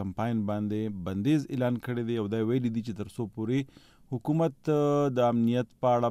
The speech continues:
باندې دغه اندېښنې نه، نه لرې کړې او د هغې غوښتنې نه پوره کړې، آه، هغې به دغه بندیز لګولي. دا په داسې حال کې ده چې تیر کال په، آه، م،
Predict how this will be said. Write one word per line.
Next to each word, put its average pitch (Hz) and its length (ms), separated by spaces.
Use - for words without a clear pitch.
باندې 113 200
دغه 107 100
اندېښنې 104 380
نه، 117 60
نه 117 100
لرې 113 260
کړې 120 140
او 127 100
د 110 140
هغې 117 140
غوښتنې 143 460
نه 117 180
پوره 107 260
کړې، 123 220
آه، - 800
هغې 110 280
به 110 80
دغه 98 200
بندیز 98 400
لګولي. 92 460
دا 117 120
په 123 120
داسې 120 240
حال 135 180
کې 131 140
ده 120 60
چې 139 60
تیر 175 200
کال 151 280
په، 131 80
آه، 117 380
م، 113 420